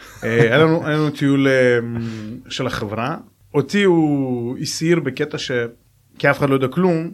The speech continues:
אבל אני מנחש שמורן, אה, מנהלת משרד המהוללת שלנו, ארגנה טיול לשמונים איש, אנשי הייטק, צריך להגיד, אה, באיזה ארבעה ימים, שבאמצע היה גם סוף שבוע.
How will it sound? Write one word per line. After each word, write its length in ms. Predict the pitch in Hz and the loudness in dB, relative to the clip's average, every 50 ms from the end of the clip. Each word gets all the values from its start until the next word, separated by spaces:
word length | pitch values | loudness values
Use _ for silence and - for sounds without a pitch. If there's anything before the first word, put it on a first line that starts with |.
| - _ _ _ _ _ _ _ _ - | -14 _ _ _ _ _ _ _ _ -6
אבל 160 | 131 135 131 | -4 -2 0
אני 100 | 127 123 | 0 -2
מנחש 540 | 120 120 123 - - 185 190 180 156 - - | -2 -2 -4 -2 0 2 2 2 2 0 -2
שמורן, 540 | 139 117 113 120 135 151 156 151 147 135 131 | -4 -2 0 2 2 2 2 2 0 0 -2
אה, 180 | 123 117 113 | -2 -2 -4
מנהלת 320 | 110 110 113 123 131 131 127 | -4 -4 -2 -2 -2 -2 -4
משרד 260 | 123 127 131 123 117 | -6 -2 -2 -2 -2
המהוללת 480 | 113 110 107 110 113 127 147 147 131 | -2 -4 -4 -4 -2 0 0 0 0
שלנו, 400 | - - 120 110 107 107 110 110 | -2 -4 -6 -6 -6 -6 -6 -8
ארגנה 640 | 107 104 98 113 113 120 123 127 127 123 117 110 110 107 | -8 -8 -8 -6 -4 -4 -2 -2 -2 -4 -4 -6 -8 -10
טיול 320 | - - 123 120 127 127 123 | -10 -8 -6 -4 -4 -2 -4
לשמונים 600 | 120 - - 110 113 120 123 123 117 113 117 117 - | -4 -6 -8 -8 -8 -6 -6 -6 -6 -6 -8 -10 -8
איש, 480 | 143 135 120 - - - - - _ - | -8 -8 -8 -8 -10 -14 -18 -20 _ -18
אנשי 200 | 113 107 - - | -14 -10 -6 -6
הייטק, 440 | 107 104 120 127 127 - 117 113 - | -2 -2 -2 -2 -4 -6 -12 -12 -14
צריך 200 | - - - - | -16 -20 -16 -12
להגיד, 320 | 120 113 113 120 131 135 135 - _ _ - - - - - - _ _ - | -12 -10 -8 -8 -8 -8 -10 -14 _ _ -20 -20 -20 -20 -20 -20 _ _ -14
אה, 60 | - 113 113 113 113 110 110 110 107 107 107 104 | -12 -10 -10 -8 -8 -8 -8 -8 -10 -10 -10 -12
באיזה 480 | 107 113 127 117 113 110 113 117 110 104 | -8 -4 -2 -2 -2 -2 -2 -2 -2 -2
ארבעה 280 | 104 101 107 113 110 110 | -2 -2 -2 -2 -2 -2
ימים, 360 | 104 107 113 131 147 170 175 - _ _ _ _ _ _ _ _ _ _ _ - | -4 -4 -4 -4 -6 -6 -8 -12 _ _ _ _ _ _ _ _ _ _ _ -10
שבאמצע 480 | - 120 110 117 117 117 113 - 110 | -8 -4 -2 -2 -2 -2 -4 -6 -6
היה 220 | 104 104 104 104 98 | -6 -6 -6 -8 -10
גם 180 | 104 101 95 | -12 -14 -14
סוף 160 | - - 107 | -14 -16 -16
שבוע. 420 | - - 98 95 107 117 139 170 | -16 -14 -12 -8 -6 -4 -4 -4